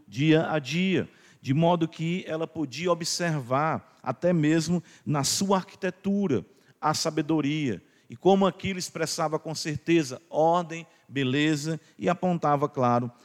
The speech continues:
para o Senhor Deus. Versículo quatro fala a comida na sua mesa. Interessante isso. O lugar dos seus oficiais, o serviço dos seus criados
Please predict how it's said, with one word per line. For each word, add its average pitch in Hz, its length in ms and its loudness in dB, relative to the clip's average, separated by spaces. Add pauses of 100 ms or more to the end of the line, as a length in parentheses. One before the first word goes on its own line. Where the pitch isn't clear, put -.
(120)
para 123 160 0
o - 20 0
Senhor 127 400 -2
Deus. - 540 -6 (300)
Versículo 190 460 0
quatro 147 460 0
fala 127 540 0 (260)
a 123 100 -6
comida 175 680 2
na 170 140 -2
sua 170 300 -4
mesa. 147 520 0 (920)
Interessante 170 640 0
isso. 123 480 -2 (280)
O 180 100 4
lugar 180 600 4
dos 160 160 -6
seus 170 260 0
oficiais, 135 1120 -6 (380)
o 139 100 -2
serviço 170 840 0
dos 156 180 -4
seus 175 340 -2
criados 123 760 -2